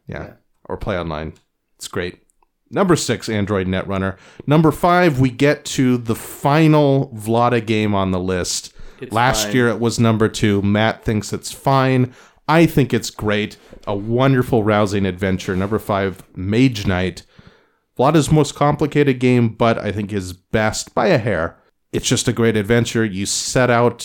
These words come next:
Speaker 1: to ravage the countryside. You fight all kinds of crazy monsters and mage towers and cities and towns, and you burn monasteries, and you get more powerful, and you get followers, and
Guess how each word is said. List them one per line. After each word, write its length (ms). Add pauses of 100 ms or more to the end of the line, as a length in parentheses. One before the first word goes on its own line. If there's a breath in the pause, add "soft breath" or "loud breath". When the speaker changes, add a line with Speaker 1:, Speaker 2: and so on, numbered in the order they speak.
Speaker 1:
to 260
ravage 520
the 100
countryside. 840
You 100
fight 320
all 160
kinds 340
of 160 (220)
crazy 360
monsters 800
and 300 (340)
mage 500
towers 520
and 140
cities 640
and 180
towns, 680
and 140
you 60
burn 320
monasteries, 800
and 80
you 60
get 220
more 160
powerful, 720 (340 loud breath)
and 120
you 120
get 300
followers, 840 (100)
and 440